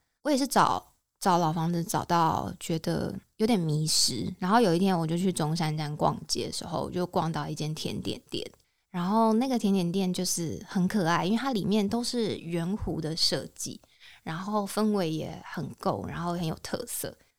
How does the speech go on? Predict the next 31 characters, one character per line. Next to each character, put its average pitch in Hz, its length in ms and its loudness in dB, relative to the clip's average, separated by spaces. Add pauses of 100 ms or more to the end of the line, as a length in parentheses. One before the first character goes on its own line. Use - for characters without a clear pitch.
(120)
我 202 80 -4
进 359 180 0
去 370 60 2
的 302 80 2
时 269 40 0
候 254 40 2
我 220 40 2
就 233 80 0
在 302 120 4
想 175 240 -2
说 190 600 -2 (280)
，“对 370 120 4
啊， 220 140 2
这 285 140 0
才 185 180 2
是 226 140 0
一 202 100 0
间 175 240 -4
店。” - 260 -4 (580)
就 302 100 -2
是， 262 440 0 (280)
哦， 294 80 8
我 285 80 10
不 349 80 6
是 403 60 8 (120)
说 403 360 6 (100)
老 220 240 8
房 226 200 8
子 240 80 4
不 254 240 8
好， 381 160 10